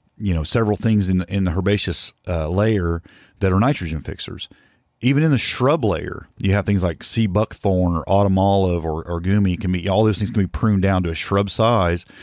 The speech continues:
and work as either a shrub or a, let 'em grow up a little bit and be an understory. And they're all nitrogen fixers as well. And even, in, in, like I mentioned a minute ago with black locust, you got alder and black locust trees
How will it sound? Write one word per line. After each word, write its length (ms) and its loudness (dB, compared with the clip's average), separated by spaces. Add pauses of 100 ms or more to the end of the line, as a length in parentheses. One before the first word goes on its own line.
(280)
and 360 2
work 340 0
as 160 0
either 200 2
a 40 0
shrub 360 0
or 520 2
a, 280 -2 (140)
let 120 2
'em 100 0
grow 200 2
up 80 0
a 40 0
little 200 2
bit 160 2
and 100 -2
be 80 2
an 80 2
understory. 640 -2 (480)
And 220 2
they're 200 4
all 140 4
nitrogen 460 0
fixers 340 -2
as 140 -2
well. 280 0 (320)
And 160 2
even, 240 2
in, 180 0
in, 160 0 (120)
like 160 -2
I 80 2
mentioned 300 2
a 40 2
minute 180 2
ago 120 0
with 140 -2
black 320 0
locust, 320 -2
you 80 -6
got 160 -4 (120)
alder 440 2
and 180 -2
black 300 2
locust 460 -2
trees 640 -4